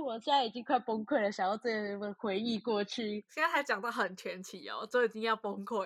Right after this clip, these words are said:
Speaker 2: 了。
Speaker 1: 快吓死了。<laughs> 没有，然后再屌的，再，再，再才是屌的。然后我就大崩溃，然后我就爆气，然后我写了一整个企划书的正常应该，因为他们企划书原本就是写超烂，就是那种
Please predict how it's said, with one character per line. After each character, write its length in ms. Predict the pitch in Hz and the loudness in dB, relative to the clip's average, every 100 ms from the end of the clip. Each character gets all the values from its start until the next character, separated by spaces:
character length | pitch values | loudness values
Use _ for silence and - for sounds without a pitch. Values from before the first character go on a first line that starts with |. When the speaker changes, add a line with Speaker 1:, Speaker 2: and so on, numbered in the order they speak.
| 85 | -6
Speaker 2:
了。 200 | - - | -14 0
Speaker 1:
快 140 | - 254 | 6 8
吓 300 | 269 220 233 | 10 10 8
死 280 | - 196 | 0 -6
了。 340 | 175 185 185 180 | -4 -4 -4 -4
<laughs> 140 | 226 - _ | -6 -8 _
没 220 | - 277 | 0 4
有， 100 | 370 269 | 4 6
然 100 | 277 | 8
后 180 | 381 302 | 8 8
再 320 | 403 359 302 | 6 6 4
屌 260 | 240 226 208 | 2 4 4
的， 180 | 214 208 208 214 | 4 0 -8 -4
再， 140 | 226 | -4
再， 60 | 214 _ | -4 _
再 220 | 320 285 | 0 0
才 260 | 226 247 220 | 0 -2 -2
是 80 | 269 | -2
屌 280 | - 170 151 | -2 -4 -6
的。 120 | - - - | -12 -16 -8
然 100 | - | 0
后 120 | 302 359 | 4 4
我 140 | 220 | 2
就 140 | 262 | -2
大 240 | 302 302 254 | 4 6 6
崩 160 | 247 | 4
溃， 180 | 247 285 | -2 -2
然 140 | 226 220 | 0 0
后 140 | 302 | 0
我 120 | 220 | 0
就 140 | 190 262 220 - 214 | 0 0 -2 -6 0
爆 220 | 311 226 | 4 4
气， 220 | 220 262 | 2 -2
然 100 | 214 | 0
后 100 | 254 | 0
我 140 | 285 240 | 2 2
写 320 | - - 202 | 0 0 2
了 160 | 180 - | 4 2
一 120 | 277 208 | -4 -6
整 140 | 214 180 | -6 -2
个 140 | 175 | -2
企 320 | 185 - 240 | -2 -4 0
划 200 | 233 226 | 2 2
书 160 | 214 226 | 2 -2
的 200 | 208 190 180 - | 0 0 -2 0
正 160 | 254 190 | 0 0
常 180 | 185 175 | -8 -8
应 80 | |
该， 80 | 196 | 0
因 80 | 285 | 4
为 60 | 339 | 6
他 80 | |
们 100 | 320 | 4
企 160 | 277 285 | 2 4
划 160 | 277 247 | 6 6
书 100 | 247 | 2
原 140 | 220 | -2
本 140 | 208 190 | 0 0
就 80 | |
是 80 | 226 | -2
写 260 | 214 185 160 | 2 2 2
超 240 | - 180 | 4 4
烂， 220 | 202 180 | 6 4
就 80 | 180 | 2
是 140 | 208 214 | 0 0
那 100 | 214 | 2
种 180 | 175 | 0